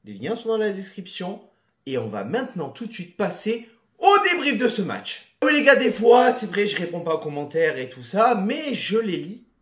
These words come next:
et j'écoute tout. Problème de micro, c'est réglé.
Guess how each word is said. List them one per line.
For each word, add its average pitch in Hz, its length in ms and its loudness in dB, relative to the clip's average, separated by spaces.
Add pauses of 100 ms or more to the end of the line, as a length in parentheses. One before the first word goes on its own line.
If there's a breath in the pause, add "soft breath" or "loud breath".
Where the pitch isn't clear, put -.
(300)
et - 320 0
j'écoute - 380 -16 (140)
tout. 285 260 -6 (220)
Problème 269 320 -2
de 220 80 -4
micro, 302 580 -8
c'est - 260 -6
réglé. 294 680 2